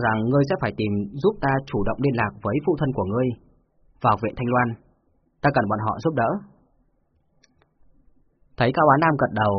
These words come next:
Lâm Tịch dừng lại một chút rồi mới nói, "Nếu như hồn binh Đại Hắc do Trương Viện Trường để lại đã xuất hiện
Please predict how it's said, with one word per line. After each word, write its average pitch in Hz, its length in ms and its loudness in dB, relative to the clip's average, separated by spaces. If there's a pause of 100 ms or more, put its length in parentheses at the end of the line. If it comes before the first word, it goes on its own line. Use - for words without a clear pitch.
(240)
Lâm 147 200 2
Tịch 131 180 -4
dừng 104 180 -2
lại 101 160 -2
một 95 120 -4
chút 196 220 -2
rồi 107 120 -2
mới 101 80 0
nói, 104 220 -2 (1080)
"Nếu 117 220 2
như 165 80 6 (140)
hồn 127 200 2
binh 135 120 0
Đại 113 180 0
Hắc 190 100 0 (120)
do 156 160 2
Trương 143 160 0
Viện 143 140 -2
Trường 110 220 -2
để 98 140 -2
lại 104 120 -2
đã 123 140 -2
xuất 190 160 -4
hiện 98 140 -4